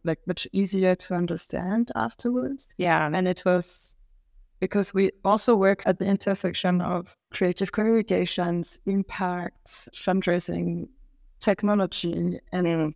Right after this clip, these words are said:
Speaker 1: to be able to put everything and have it on the front, and then have the stories to tell the stories from Sub-Saharan Africa, from
Speaker 2: Mm.
Speaker 1: universities who got either Little Sun lamps or,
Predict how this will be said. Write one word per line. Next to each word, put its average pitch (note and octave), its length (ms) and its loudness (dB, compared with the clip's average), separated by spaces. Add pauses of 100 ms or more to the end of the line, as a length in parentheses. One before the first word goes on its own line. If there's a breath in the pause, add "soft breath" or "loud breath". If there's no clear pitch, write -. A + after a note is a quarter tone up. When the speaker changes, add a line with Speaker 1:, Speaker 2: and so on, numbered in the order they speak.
Speaker 1:
to - 140 -4
be F3+ 180 2
able G3 220 2
to - 160 -2
put - 360 -6
everything F#3 840 0 (420)
and F3+ 160 0
have F3+ 220 0
it F#3 220 -2
on F#3 120 2
the F3 120 0
front, E3+ 480 0
and F3+ 180 0
then F3 240 2
have - 280 -6
the - 100 -8
stories A3 640 2
to F3+ 440 -4 (380)
tell F#3+ 160 4
the F3+ 120 -2
stories F#3 520 0
from E3+ 180 0
Sub-Saharan G3 720 0
Africa, F#3 600 -2
from F3+ 200 -4
Speaker 2:
Mm. F3 100 2
Speaker 1:
universities E3 720 -4
who - 60 -12
got - 460 -4
either - 300 -6
Little E3+ 220 -8
Sun E3 260 -2
lamps A3 540 4
or, E3 320 -2